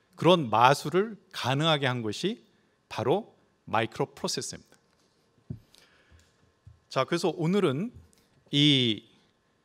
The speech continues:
이 마이크로 프로세서라는 것이 세계적으로 어떻게 발전을 해왔고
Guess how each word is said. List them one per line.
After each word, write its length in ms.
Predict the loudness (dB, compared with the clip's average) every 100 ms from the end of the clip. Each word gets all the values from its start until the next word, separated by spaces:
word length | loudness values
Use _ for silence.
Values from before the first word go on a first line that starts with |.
| _ _ _ _ -12
이 80 | 2
마이크로 320 | 2 4 2
프로세서라는 920 | 0 0 0 0 -2 0 4 4 4
것이 400 | 0 -2 -4 -4 -4
세계적으로 640 | 0 4 6 4 2 -2
어떻게 760 | -2 -4 2 0 0 -2 0 2
발전을 460 | 0 -2 -2 -2
해왔고 540 | -2 -4 -6 -6 -8